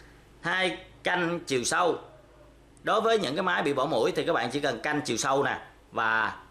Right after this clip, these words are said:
canh cái ổ ha. Hai cái này vẫn quan trọng. Thì bây giờ mình sẽ bắt đầu vào phần chi tiết hướng dẫn cho các bạn canh hai cái này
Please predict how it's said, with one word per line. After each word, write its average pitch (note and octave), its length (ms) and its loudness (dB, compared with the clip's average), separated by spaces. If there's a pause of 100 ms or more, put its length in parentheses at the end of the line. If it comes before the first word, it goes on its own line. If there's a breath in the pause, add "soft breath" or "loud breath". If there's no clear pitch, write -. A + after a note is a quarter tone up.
canh C#3+ 300 -2 (260)
cái D#3+ 120 0
ổ F#2 320 0 (100)
ha. C#3 340 -4
Hai C3+ 160 -2
cái D#3+ 80 -2
này B2 140 0
vẫn C3 220 0 (100)
quan C3+ 140 0
trọng. G#2+ 220 -2 (260 loud breath)
Thì D#3 100 2
bây E3 100 2
giờ D3+ 180 0
mình C3+ 180 0
sẽ A#2+ 220 0
bắt G#3+ 200 -4
đầu A#2+ 300 2
vào A#2 440 0
phần A#2 320 0
chi D#3+ 140 2
tiết A3 200 2
hướng G#3+ 200 2
dẫn A#2+ 180 0
cho D#3+ 100 2
các D3+ 60 4
bạn A#2+ 240 0
canh D#3+ 180 -2
hai D#3 140 -2
cái E3+ 100 0
này A2 220 0